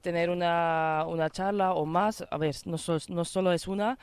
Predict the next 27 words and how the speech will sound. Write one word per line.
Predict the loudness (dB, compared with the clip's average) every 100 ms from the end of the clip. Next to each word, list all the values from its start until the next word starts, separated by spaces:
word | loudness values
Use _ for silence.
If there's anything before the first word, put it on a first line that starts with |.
| -14 -20 _ -8
pero | -4 -4 -4 -8
claro, | -8 -6 -4 -2
hablar, | 0 2 2 2 0
eh, | -2 -2 -4
mejorar | -6 -6 -2 -2
las | -2
cosas, | -2 0 2 2 2 -2
eh, | -4
escuchar | -4 -6 -6 -2
a |
las | -2 -2
jugadoras, | -2 0 -2 -2 -4 -6
también | -10 -6 -6 -6
estar | -8 -10
como, | -8 -6 -4 -6 -10 -20 -20 -20 -20 -20 -20 0
eh, | 6 6 6 2
abierto | 0 2 2 2
para | 2 2
cambiar | 0 0 0
las | 0 -2
cosas, | -4 -4 -2
¿no? | -2 -4
Siempre | -4 -4 0 0
necesitas | -2 -6 -6 -6 -2
dos | -4
personas, | -4 -6 -4 -4 -8
porque | -10 -10 -6 -6 -4 -6 -8 -10